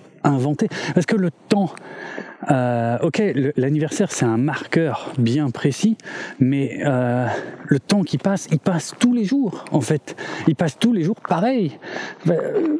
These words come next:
que ce soit le jour de ton anniversaire ou, ou pas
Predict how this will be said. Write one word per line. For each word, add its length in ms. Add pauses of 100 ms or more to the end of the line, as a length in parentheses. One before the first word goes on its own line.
(140)
que 100
ce 160
soit 360 (260)
le 120
jour 240
de 60
ton 200
anniversaire 640
ou, 260 (880)
ou 80
pas 480